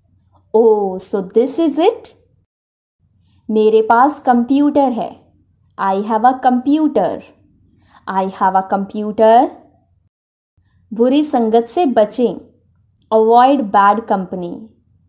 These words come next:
Avoid bad company। क्यों, कुछ काम है क्या?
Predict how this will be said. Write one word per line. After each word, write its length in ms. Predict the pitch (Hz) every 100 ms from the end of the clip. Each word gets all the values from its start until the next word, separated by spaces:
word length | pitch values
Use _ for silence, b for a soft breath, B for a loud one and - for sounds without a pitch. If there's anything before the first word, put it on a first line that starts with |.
| _ _ -
Avoid 580 | 196 190 190 202 220 202
bad 280 | 196 220 302 269
company। 460 | 254 277 269 285 - - _ _ _ _ _ _ _ _ _ _ _ _ _ _ _
क्यों, 380 | 294 311 359 440
कुछ 200 | - 285
काम 340 | - 254 262 349
है 120 | 339 226
क्या? 240 | 214 196